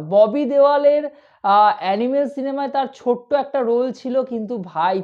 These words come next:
তিনি তো মাস্টার ক্লাস অভিনয় করে বেরিয়ে গিয়েছিলেন অবশ্যই। আর ববি দেওয়ালের সেই মাথায় মদ, মানে মাথার উপর মদ নিয়ে নাচার দৃশ্য তো ভাইরাল।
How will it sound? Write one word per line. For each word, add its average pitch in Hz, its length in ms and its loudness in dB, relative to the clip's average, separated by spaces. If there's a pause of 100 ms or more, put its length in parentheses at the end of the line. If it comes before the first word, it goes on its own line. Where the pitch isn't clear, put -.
তিনি 214 200 -4
তো 254 140 -2
মাস্টার 165 640 -4
ক্লাস 202 260 -8
অভিনয় 180 300 -10
করে 185 180 -10
বেরিয়ে 160 260 -8
গিয়েছিলেন 156 420 -16
অবশ্যই। 185 560 -8 (400)
আর 180 360 2
ববি 185 280 0
দেওয়ালের 226 400 0
সেই 196 500 -8
মাথায় 180 500 -6
মদ, 180 440 -8
মানে 165 320 -12
মাথার 165 320 -12
উপর 196 180 -12
মদ 165 300 -8
নিয়ে 180 180 -10
নাচার 165 380 -12
দৃশ্য 165 340 -14
তো 185 140 -12
ভাইরাল। 135 440 -12